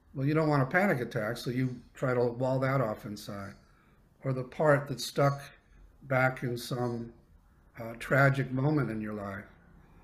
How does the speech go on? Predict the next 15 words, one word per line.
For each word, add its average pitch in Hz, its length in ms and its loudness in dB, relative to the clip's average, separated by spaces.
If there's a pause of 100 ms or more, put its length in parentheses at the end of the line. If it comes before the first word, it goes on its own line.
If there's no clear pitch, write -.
(160)
You 143 140 0
don't 143 100 4
want 135 260 4
to 123 80 -4
feel 180 220 4
all 123 160 4
that 110 180 0
anymore, 107 460 -6
so - 200 -10
you 120 140 -6
lock 127 340 0
that 135 220 0
part 120 200 0
away 110 240 -4
too, 131 420 -6